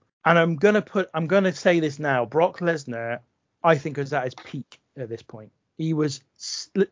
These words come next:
the video before the match, the sit down stuff that Lesnar's doing, the straight to camera stuff he's doing is fantastic. He is legitimately brilliant on the mic in a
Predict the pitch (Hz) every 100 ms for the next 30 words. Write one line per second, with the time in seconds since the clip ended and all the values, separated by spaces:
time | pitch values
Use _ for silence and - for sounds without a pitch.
0 | _ 202 175 139 233 202 220 214 190 -
1 | 185 160 156 120 120 - - _ _ -
2 | 143 - 240 - 151 147 139 151 131 131
3 | 139 135 135 - 139 135 127 - 180 -
4 | - 175 175 165 - 139 - 123 - 131
5 | 127 120 - - - 214 143 - - -
6 | 190 196 185 - - 208 - - 127 -
7 | - - 180 208 214 190 - _ 185 180
8 | 143 - 226 208 185 160 - 151 135 -
9 | 143 175 170 120 117 127 123 123 120 117
10 | - _ - - 156 139 135